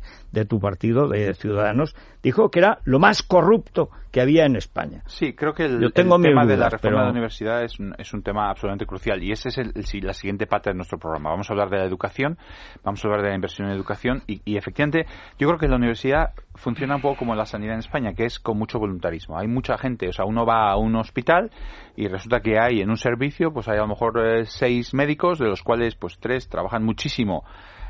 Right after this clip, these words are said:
Speaker 2: eh, y, y sacan adelante el servicio, y otros tres que no hacen nada, y los seis ganan lo mismo, los seis tienen la misma carrera. De hecho, que el nombre en jefe a lo mejor del servicio va a ser precisamente el más vago,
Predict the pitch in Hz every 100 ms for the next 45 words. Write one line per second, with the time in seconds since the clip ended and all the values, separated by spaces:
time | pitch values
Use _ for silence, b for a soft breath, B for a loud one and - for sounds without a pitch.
0 | B 107 104 98 98 98 98 95 98 92
1 | - 104 104 104 - - 120 131 120 123
2 | 127 143 165 156 120 127 - 151 117 120
3 | 139 139 165 175 - 104 98 127 107 110
4 | 117 123 139 180 - 185 113 117 - 110
5 | 110 110 117 123 147 170 113 117 123 95
6 | 92 87 104 107 110 107 120 123 110 107
7 | 113 95 110 123 107 - 120 92 - 113
8 | 117 92 92 95 110